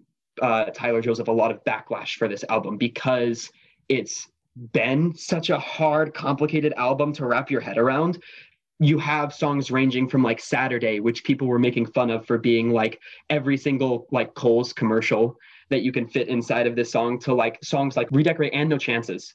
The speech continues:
both of them having very complex ideas and very complex, like, songwriting niches. They've experienced a lot of backlash for honestly not being the best album for a new listener to come up and be like, "Oh yeah, I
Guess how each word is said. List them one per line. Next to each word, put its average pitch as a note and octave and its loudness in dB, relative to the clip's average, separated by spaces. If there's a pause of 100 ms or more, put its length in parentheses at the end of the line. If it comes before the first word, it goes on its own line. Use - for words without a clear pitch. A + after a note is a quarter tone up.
(140)
both C3+ 0
of C3+ -4
them A#2+ 0
having A2 -4 (160)
very A#2+ 0
complex A#2 -2
ideas A2 -2
and G#2 -6
very A2+ 2
complex, G#2+ -8
like, E2 -8 (360)
songwriting A2+ -2
niches. G#2+ -2 (120)
They've C#3 0
experienced D3 -2
a D#3+ 2
lot B2+ 0
of - -14
backlash - -8
for A2+ 2 (100)
honestly A#2+ -2
not A2+ -2
being A#2 0 (120)
the A#2 0 (180)
best C3 -4
album A#2 0
for A#2+ 2
a C3+ 2
new D3+ 6
listener C3+ 2
to A#2 0
come B2+ 2
up A2+ -2
and A#2 0
be B2 2
like, A#2+ 0
"Oh F3+ 2
yeah, F#3+ 0
I A#2+ -4